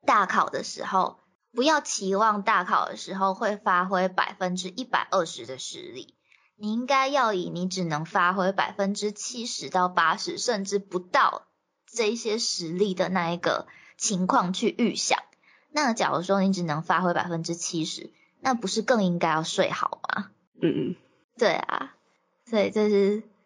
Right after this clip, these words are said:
Speaker 1: 祝大家考试顺利，要吃饱睡好。<laughs> 这是我们最后的重点，吃饱睡好，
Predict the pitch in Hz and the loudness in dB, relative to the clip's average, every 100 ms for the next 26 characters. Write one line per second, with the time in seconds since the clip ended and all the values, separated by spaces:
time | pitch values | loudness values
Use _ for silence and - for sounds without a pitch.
0 | _ - 214 202 202 196 196 202 208 - | _ 4 4 6 4 4 4 4 2 0
1 | - - 233 - 269 247 277 269 - - | 0 2 2 4 4 4 2 2 0 -6
2 | _ 196 180 98 - - 277 277 - - | _ 2 4 2 -2 -2 0 2 2 2
3 | - 311 277 269 285 285 294 - - - | 4 4 4 4 4 2 -6 -10 -12 -2
4 | 466 - - 440 - _ _ _ _ _ | -2 -4 -8 -6 -6 _ _ _ _ _
5 | - - - 320 254 180 175 202 202 175 | -20 -2 0 4 4 2 2 2 4 4
6 | 196 156 - - _ - - 220 202 143 | 2 0 -4 -10 _ -2 4 4 6 2
7 | - - 214 175 185 - - | 0 0 4 4 2 0 -4